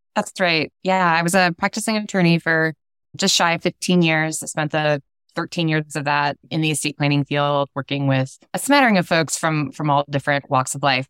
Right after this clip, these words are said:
but primarily focusing in on the high net worth space and with a specialty in sort of transfer tax and income tax planning, in addition to just generally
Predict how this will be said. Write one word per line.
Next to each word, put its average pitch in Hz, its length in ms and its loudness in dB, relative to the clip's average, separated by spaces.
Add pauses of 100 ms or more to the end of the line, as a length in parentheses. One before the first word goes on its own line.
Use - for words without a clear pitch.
(120)
but 143 220 -2
primarily 170 540 2
focusing 143 600 -2
in 131 260 2
on 131 720 0 (100)
the 139 300 -2 (100)
high 277 160 4
net 233 140 4
worth 160 280 0
space 151 500 -2
and 139 320 -2 (160)
with 151 120 -6
a 143 120 -2 (140)
specialty 135 460 -2
in 131 80 -2
sort 131 100 -6
of 127 60 -12
transfer 127 400 -6
tax 120 380 -6
and 127 80 -4
income 131 200 -4
tax 123 260 -10 (120)
planning, 123 420 -4 (200)
in 202 120 2
addition 170 360 0
to 139 100 -4
just 131 280 -4
generally 127 540 -2